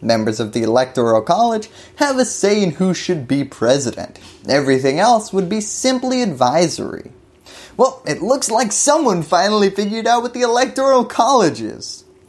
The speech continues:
Now to clarify, before we keep going down the worst case scenario alarmist route, it's not like we're just picking five hundred thirty-eight random people off the street.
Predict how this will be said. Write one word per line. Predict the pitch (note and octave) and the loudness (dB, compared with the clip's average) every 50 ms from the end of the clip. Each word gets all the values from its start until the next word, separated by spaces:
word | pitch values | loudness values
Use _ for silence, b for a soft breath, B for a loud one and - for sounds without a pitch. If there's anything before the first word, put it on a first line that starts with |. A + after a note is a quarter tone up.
| B B B B B B | B B B B B B
Now | C#3+ D#3+ | 0 0
to | D#3 E3 | 0 0
clarify, | E3 - C4 C4 B3+ F3+ C#3+ - - C3 D3 E3+ | 0 2 2 2 2 2 0 0 -2 -2 -2 -2
before | D3+ C3 A#2+ - D3 C#3+ C3+ | -4 -8 -4 0 2 2 2
we | A#2 B2+ A#2+ | 2 -2 -6
keep | - - C#3 A#2 A2+ - | -4 -4 -4 -4 -2 0
going | C#3+ D3 D#3 D#3 C#3+ C#3 C3 B2 | 2 2 2 2 0 -4 -4 0
down | - D3+ D3 D#3 D3+ C#3+ | 0 0 2 2 0 -2
the | B2+ A2+ | -4 -6
worst | G#2 G#2+ A2+ C3+ F3+ F#3 E3 F3 - - | -6 -8 0 2 2 2 2 0 -2 0
case | - E3 D3+ D3+ - | 0 0 2 0 -4
scenario | - C#3+ C3 B2+ C#3+ F3+ A3 A3 G3 D3 C3+ B2 | -6 -4 -2 0 0 0 2 2 2 2 2 2
alarmist | B2 A#2 A2 A2+ A2+ C3 G3 B3+ C#4+ B3+ F3 C#3+ C3+ - - | 2 2 0 2 2 2 2 2 2 2 0 0 -2 -4 -4
route, | C#3 C3+ C#3+ E3+ G#3+ A3 - B B B B B B B | 0 0 0 0 0 -4 -6 B B B B B B B
it's | G3 F3 G3 | -2 0 0
not | G3+ C#4+ - - F4 | 0 -2 -2 -4 -6
like | C#4+ B3 G#3 - | -6 -6 -6 -2
we're | A3 A#3 | -2 2
just | G#3 G#3+ G#3 - - | 2 2 0 0 -2
picking | - G#3 - D#3 C#3+ | -2 0 0 -2 -4
five | - - - F#3+ F#3 E3 - | -4 -6 -2 0 0 0 0
hundred | F3 D#3+ D3+ C3+ B2+ C3 | -2 -2 -2 -4 -4 -2
thirty-eight | - C3+ C3 B2 B2+ B2+ B2+ C3 - G#2 | -2 -4 -2 -2 -2 0 0 0 -2 -4
random | G2+ G2+ G2 D3 D3 D#3 D3+ C#3+ C#3 C#3 C#3 | -8 -2 0 0 2 2 2 2 2 0 0
people | C3 D#3+ D3 C#3 - C#3 C#3+ | 2 0 0 0 2 2 2
off | D3 C#3+ C#3+ - | 2 0 0 -4
the | A#2+ | -8
street. | A2 - - - - A3 B3 F#3+ - - - - | -8 -8 -8 -6 -4 -2 -2 -2 -4 -6 -12 -20